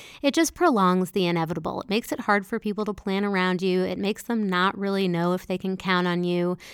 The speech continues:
And if you say maybe, maybe, maybe, and then eventually say no, you start to be sort of like, you know, the kid who cried wolf. And people aren't gonna believe your maybe when it comes out of your mouth in the first place.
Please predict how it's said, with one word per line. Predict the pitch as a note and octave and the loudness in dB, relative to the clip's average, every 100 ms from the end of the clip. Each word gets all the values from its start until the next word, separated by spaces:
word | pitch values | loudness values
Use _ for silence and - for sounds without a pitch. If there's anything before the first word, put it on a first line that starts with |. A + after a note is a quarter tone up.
| - - | -20 -10
And | A3+ G3 G3 F#3+ | 0 2 4 2
if | A3+ A3+ | 0 -2
you | |
say | G#3+ B3+ B3 | 2 4 4
maybe, | G#3+ G#3 G#3 | 4 2 2
maybe, | G3 G3 F#3 | 2 2 2
maybe, | F#3 F#3+ F#3+ F#3 | 2 2 4 2
and | F3+ | 2
then | F3 | 0
eventually | E3 D#4 - G3+ F3+ | 0 0 2 0 0
say | - F3+ E3+ | 0 0 2
no, | E3 E3 D#3+ D#3+ F3 - - - | 0 0 2 0 -4 -12 -16 -4
you | A3 | -2
start | A3 C#4 C4+ | 2 4 4
to | A#3 | 2
be | G#3+ G#3 | 0 0
sort | - G3 | 0 0
of | F3+ | 2
like, | F3 F3 F3 | 2 0 -4
you | G3 | -2
know, | F3+ F3 E3+ F3 - | 0 0 0 -2 -6
the | G3+ F#3+ | -6 -2
kid | F#3+ F3 | 0 0
who | F#3 | 2
cried | F#3 E3+ E3 | 2 2 4
wolf. | G3+ - - | 2 2 -6
And | G3 F3+ | -4 0
people | G#3 A3 | 2 2
aren't | G3 F#3 | 0 0
gonna | F#3 | -2
believe | F3+ F3 F3 | 0 0 0
your | E3+ | 0
maybe | F3 F3 E3+ E3 | 2 0 2 0
when | D#3+ | -2
it | - | -2
comes | F3+ E3+ | 0 2
out | E3 E3 | 2 0
of | |
your | E3 | 0
mouth | E3+ E3 | 0 0
in | E3+ | -2
the | |
first | E3 D4+ - | 0 -2 0
place. | F#3+ F3+ F#3 | -2 0 -2